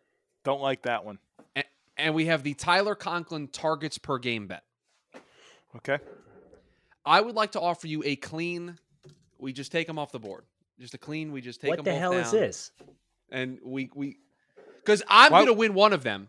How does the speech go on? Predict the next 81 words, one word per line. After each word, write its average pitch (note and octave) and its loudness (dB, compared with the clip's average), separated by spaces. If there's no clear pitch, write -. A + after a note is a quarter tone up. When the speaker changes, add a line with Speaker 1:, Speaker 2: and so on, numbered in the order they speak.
Speaker 2:
You're F#3 8
gonna F3+ 0
win C#3+ -2
one A#2 -4
of F#2 -14
them. - -18
So - -12
it's C3+ -10
gonna G3 0
be G3+ 2
a F#3+ 2
Speaker 1:
Okay, C4 6
Speaker 2:
wash. E4 2
Speaker 1:
so A#3+ 4
Speaker 2:
I'm A#3 6
Speaker 1:
let's C4 8
let B3+ 8
Speaker 2:
off. - 2
Speaker 1:
it - -6
play C4+ 8
out. C#4 6
Speaker 2:
Okay. - -14
Speaker 3:
Right. C#3+ 4
Speaker 2:
All - -20
right. F4+ -18
Speaker 3:
What, F#3 4
what's F#3 0
the F3 2
point? E3+ -2
We E3 0
just, E3 -6
oh, C#3 2
let's C#3 0
reduce C3+ 0
the - 0
clutter A#2 0
so B2 -2
we A#2+ 0
have A#2+ 0
less B2+ 4
Speaker 1:
Where - -4
Speaker 3:
to C3 -2
talk C3+ 4
about. F3 4
Like, B2+ 2
Speaker 1:
Where, - 0
where F#4 8
did F4+ 4
this F4 4
come A4+ 6
from? G3+ 8
What, F#3+ -12
what, - -6
Speaker 2:
I, F4+ -8
you A#3+ -4
know, A#3+ 2
Speaker 1:
what's C#4 10
Speaker 2:
I G#3 6
was G#3+ 2
just, - -10
I F#3 -2
was G#3+ -4
just, - -18
I E3+ -4
was G3+ -6
just A3+ -16
trying G3 -2
to, - -18
I, E3 4
Speaker 3:
I E3 8
think F3+ 4
he's F3 2
Speaker 2:
I E3 2
don't F3+ 2
Speaker 3:
scared. E3+ 8
Speaker 2:
like C#3 2
Speaker 3:
I D#3+ 6
think D#3+ 2
he's E3 4
scared E3+ 8
of, C3+ 0